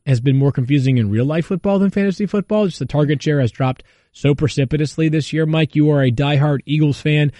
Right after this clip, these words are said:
It's not so much that Zach Ertz is not a really awesome player. It's just that all of a sudden he's not being utilized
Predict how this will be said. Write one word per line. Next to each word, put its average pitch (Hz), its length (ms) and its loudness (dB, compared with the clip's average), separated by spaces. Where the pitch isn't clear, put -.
It's - 160 -8
not 143 140 0
so 151 100 -4
much 151 240 0
that 143 80 -6
Zach 143 240 0
Ertz 151 180 -2
is 131 120 -4
not 127 120 0
a 117 40 -2
really 139 320 4
awesome 139 360 -2
player. 143 440 0
It's - 180 -8
just 139 200 -4
that 139 80 -2
all 160 100 0
of 175 80 -2
a 156 40 2
sudden 170 280 0
he's 127 120 0
not 131 180 -2
being 127 200 2
utilized 135 480 2